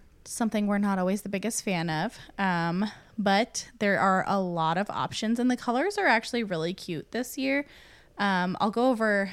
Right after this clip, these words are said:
kind of everything that's included, and then we'll kind of pick a couple of pieces to talk about, like, colors and whatnot.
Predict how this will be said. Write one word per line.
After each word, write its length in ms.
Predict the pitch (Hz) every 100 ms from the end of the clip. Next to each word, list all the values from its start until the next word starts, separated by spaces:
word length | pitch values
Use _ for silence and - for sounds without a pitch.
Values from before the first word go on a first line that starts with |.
| - 233
kind 160 | 208
of 80 | 190
everything 360 | 185 196 196 196
that's 160 | 180 180
included, 540 | 185 - 180 170 160
and 120 | 170
then 200 | 165 170
we'll 320 | 170 160 165 -
kind 220 | - 202 156
of 140 | 160
pick 180 | 190 175
a 40 | 170
couple 260 | 190 -
of 80 | 147
pieces 380 | - 190 180 -
to 80 | -
talk 260 | - -
about, 220 | 208 165
like, 180 | 107 123
colors 440 | - 139 131 175 175
and 120 | 156
whatnot. 440 | 95 180 156 165